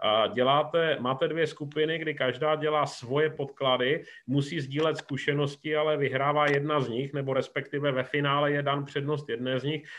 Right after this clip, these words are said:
Takhle tak zpočátku Elon Musk stavěl Starship mimochodem na přesně tady tomhletom principu.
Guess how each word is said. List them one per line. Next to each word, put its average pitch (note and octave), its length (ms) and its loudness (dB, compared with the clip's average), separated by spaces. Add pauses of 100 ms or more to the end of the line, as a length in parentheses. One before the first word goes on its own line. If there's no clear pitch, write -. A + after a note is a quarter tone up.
(140)
Takhle B2+ 260 2
tak C#3+ 160 0
zpočátku C#3+ 560 -2
Elon C#3 280 4
Musk C#3+ 240 0
stavěl C#3+ 400 -2
Starship A2+ 480 -6
mimochodem C#3 580 0
na C#3 100 -2
přesně C3 380 -4
tady C3+ 220 -4
tomhletom C3+ 520 -4
principu. D3+ 720 -4